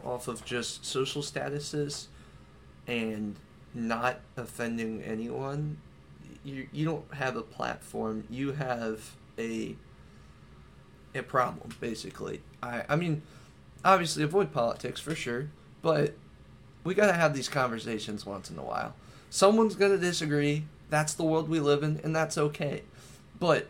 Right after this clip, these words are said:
if ten people disagree and ninety people's lives are changed, I think we did our job. And I really hope that a lot of people can see the broken relationship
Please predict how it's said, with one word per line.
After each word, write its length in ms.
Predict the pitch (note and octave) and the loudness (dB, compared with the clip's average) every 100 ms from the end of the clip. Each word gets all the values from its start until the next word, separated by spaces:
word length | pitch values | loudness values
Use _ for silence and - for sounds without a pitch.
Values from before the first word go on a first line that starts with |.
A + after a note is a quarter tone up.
| - | 0
if 180 | D3+ | -2
ten 240 | - F#3 G3 | 2 0 0
people 320 | F#3+ E3+ D#3 | -4 -4 -2
disagree 640 | D3+ D3+ - B2+ C#3 D3+ | 0 0 -2 -2 0 2
and 140 | C3 C3 | 0 0
ninety 300 | C3 C#3+ D3 | 2 2 -2
people's 480 | D#3 D3 C#3 B2+ | 0 -2 -2 -6
lives 320 | A#2 A#2+ A#2+ A2+ | 2 4 2 -2
are 80 | |
changed, 600 | A2 - A#2+ C3+ D3+ - - - - - - - | -4 -2 -2 2 0 -2 -10 -20 -20 -20 -20 -10
I 60 | D3 | -8
think 260 | - C3 | -4 -4
we 80 | C3+ | -2
did 160 | B2 A#2+ | -2 -2
our 80 | A#2 | -2
job. 300 | A2+ G2+ - - - - - - - - | -4 -8 -12 -18 -20 -20 -20 -20 -20 -8
And 360 | B2+ B2 A#2+ A2 | -6 -4 -6 -6
I 80 | A#2+ | -2
really 280 | B2+ C#3+ C3+ | 4 4 4
hope 240 | C3+ C3 | 2 0
that 140 | B2+ A#2+ | 0 0
a 40 | |
lot 160 | B2 A#2+ | 0 -2
of 80 | |
people 260 | C3 C3 - | -4 -6 -8
can 160 | - A2+ | -8 -6
see 520 | - D3+ D#3 E3 D#3 - - - - - - - - | -2 0 0 -2 -6 -14 -20 -20 -20 -20 -20 -18 2
the 480 | C#3 C3+ B2+ B2 - | 6 8 8 6 4
broken 320 | C#3+ C#3+ C#3+ | 2 4 2
relationship 800 | B2+ B2 C3 - C3 - B2+ C#3 | 2 2 2 0 -4 0 2 0